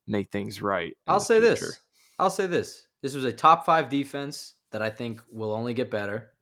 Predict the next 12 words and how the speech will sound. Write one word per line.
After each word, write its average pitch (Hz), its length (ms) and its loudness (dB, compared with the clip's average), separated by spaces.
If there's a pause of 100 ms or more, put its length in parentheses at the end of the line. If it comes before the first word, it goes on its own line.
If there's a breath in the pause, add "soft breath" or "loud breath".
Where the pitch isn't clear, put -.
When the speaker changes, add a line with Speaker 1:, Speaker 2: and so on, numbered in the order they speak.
(400)
Speaker 2:
I 107 60 -8
mean, 104 120 -6
obviously 98 360 0
the 87 80 -10
rookies 90 340 -6
this 85 180 -8
year 87 160 -4
were 85 140 -2
unbelievable. 85 540 -4
I've 107 240 8
never 127 280 8
seen 110 520 2